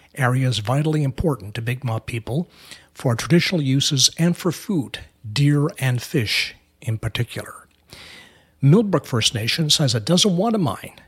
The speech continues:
and if necessary, they'll go to court to stop it. That raises an interesting question. In a consultation scheme in which Indigenous people are expected to ultimately give in,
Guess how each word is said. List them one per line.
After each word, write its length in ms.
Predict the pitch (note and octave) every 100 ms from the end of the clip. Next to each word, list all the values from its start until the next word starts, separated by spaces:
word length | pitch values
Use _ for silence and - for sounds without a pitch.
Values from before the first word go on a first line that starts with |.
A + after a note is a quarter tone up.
| - -
and 140 | C#3+ C#3
if 140 | D3
necessary, 600 | D#3+ F#3 C3 - G#2+ C#3
they'll 180 | - A2+
go 180 | G#2 D3
to 80 | C#3+
court 460 | - D3 - - -
to 100 | -
stop 340 | - G2+ F#2+
it. 180 | - - - - _ _ _ _ _ _ _ _ _ -
That 340 | B2 B3 A3+
raises 540 | G3+ G3 F3 F3+ D#3+ -
an 220 | B2 C#3
interesting 580 | D3 C#3 C3 A#2 A#2 A2
question. 480 | B2+ A#2 - G#2+ - _ _ _ _ _ _ _ _ -
In 200 | E3 F3
a 300 | D#3+ D3 C#3+ - _ _ _ _ _
consultation 720 | - G#3+ - D#3 E3+ F#3 F3
scheme 460 | B2+ - G#2+ G#2 F3+
in 120 | C3+
which 280 | B2 - -
Indigenous 480 | A#2 B2 B2+ B2+ A#2
people 480 | - A#2+ - B2 A#2
are 280 | G#2 G#2 A#2+
expected 520 | - - A#2+ B2 -
to 140 | A#2+
ultimately 640 | A#2 C#3 C#3 C3+ B2+ A#2
give 300 | A2 B2 C#3
in, 360 | C#3 E3 F#2+